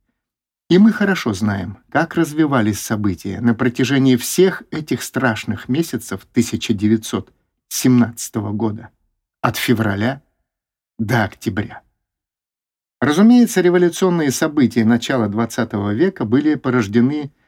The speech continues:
не предшествовавшей им десятью-пятнадцати годами. Это результат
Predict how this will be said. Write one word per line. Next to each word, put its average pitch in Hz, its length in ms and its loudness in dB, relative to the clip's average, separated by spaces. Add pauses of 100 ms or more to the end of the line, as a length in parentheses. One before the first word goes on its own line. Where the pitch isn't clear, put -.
(400)
не 165 160 2
предшествовавшей 110 1200 -2
им 160 380 -4 (440)
десятью-пятнадцати 117 1300 -2
годами. 101 580 -6 (760)
Это 190 320 0
результат 104 800 -2